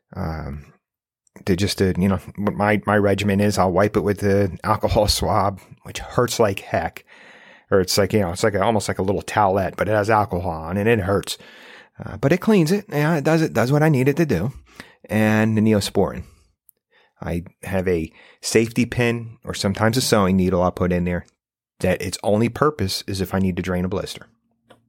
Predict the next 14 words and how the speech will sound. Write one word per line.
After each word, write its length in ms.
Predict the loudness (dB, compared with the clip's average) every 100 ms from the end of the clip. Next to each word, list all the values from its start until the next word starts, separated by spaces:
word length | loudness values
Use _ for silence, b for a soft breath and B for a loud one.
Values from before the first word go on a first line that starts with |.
| _ _ _ _ _
That's 160 | -4 -4
the 120 | -4
only 240 | 0 2 4
thing 180 | 2 2
I'll 80 |
use 180 | 0 -2
it 80 | -8
for. 160 | -12 -14 -14 _ _ _ _ _ b b b b b b b 0
And 100 | 4
then, 100 | 4
I, 40 |
of 160 | 2 0
course, 320 | 2 2 0
I 220 | -2 -4